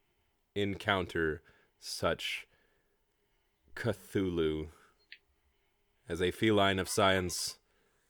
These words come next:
I prefer things I am tangible to touching.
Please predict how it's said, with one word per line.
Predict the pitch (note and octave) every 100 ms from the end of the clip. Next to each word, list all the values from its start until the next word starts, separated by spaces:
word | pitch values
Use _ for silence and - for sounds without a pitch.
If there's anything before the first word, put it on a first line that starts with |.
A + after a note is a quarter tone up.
| _
I | - G#2+
prefer | A2+ - A2
things | G2 G#2 F#2+ F#2
I | F#2 E2+
am | E2+ E2+ E2 _ - _ _ _ _ _ _ _ _ _ _ _ _ _
tangible | - A2+ G2+ F#2+ E2 D#2
to | -
touching. | - F2 - C#2